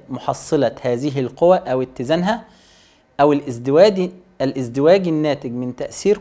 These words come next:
قوتين لهما نفس المقدار ومتضادتين في الاتجاه دون النظر إلى الحركة الناتجة عن هذه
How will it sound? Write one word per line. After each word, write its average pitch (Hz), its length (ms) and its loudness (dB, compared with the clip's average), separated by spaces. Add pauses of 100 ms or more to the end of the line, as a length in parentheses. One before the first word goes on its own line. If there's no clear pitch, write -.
قوتين 143 540 -2 (120)
لهما 160 440 -2
نفس 156 280 -6
المقدار 135 680 -2
ومتضادتين 139 1300 -2
في - 160 -10
الاتجاه 135 560 0 (720)
دون 165 280 0
النظر 143 500 0 (120)
إلى 135 120 0
الحركة 143 500 0 (200)
الناتجة 131 560 -2
عن 135 300 -4 (280)
هذه 131 580 -4